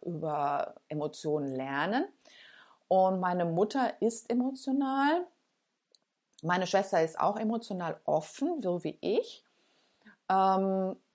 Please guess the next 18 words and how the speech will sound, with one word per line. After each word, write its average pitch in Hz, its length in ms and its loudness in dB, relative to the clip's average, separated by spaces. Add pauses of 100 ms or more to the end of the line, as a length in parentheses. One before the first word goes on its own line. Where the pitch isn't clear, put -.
(100)
und 190 160 2
meine 180 540 6
Mutter, 226 720 4 (320)
wo 190 220 6
ich 190 120 2
ja 175 140 4
auch 175 40 -4
die - 220 0
Angst 208 260 0
schon 180 140 -4
die 170 60 -4
ganze 175 280 -4
Zeit 185 380 2
irgendwie 175 300 0
gespürt 214 520 -2
hatte 180 220 -4
bei 151 240 -2
ihr, 175 340 -2